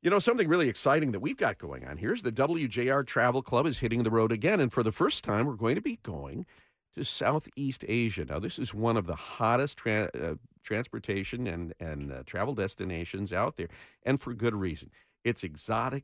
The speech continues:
It's mys-, mysterious. It also is a good bang for the buck in terms of, uh, finding a place where your dollar will go farther. And, uh, we're going to be starting it off, thirteen-day immersive travel experience.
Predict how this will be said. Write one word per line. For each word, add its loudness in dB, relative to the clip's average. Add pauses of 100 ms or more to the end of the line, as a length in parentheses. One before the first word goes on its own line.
(140)
It's -10
mys-, -6
mysterious. 0 (280)
It -2
also 2
is 2
a -2
good 0
bang 2
for -2
the -2
buck 0
in -4
terms -2
of, -4
uh, -2
finding 2
a -2
place -2
where -6
your -4
dollar 0 (360)
will -2
go -2
farther. 0 (400)
And, 2
uh, 2
we're -4
going 2
to -2
be -2
starting 0
it 0
off, 2
thirteen-day 0
immersive -2
travel -2
experience. -6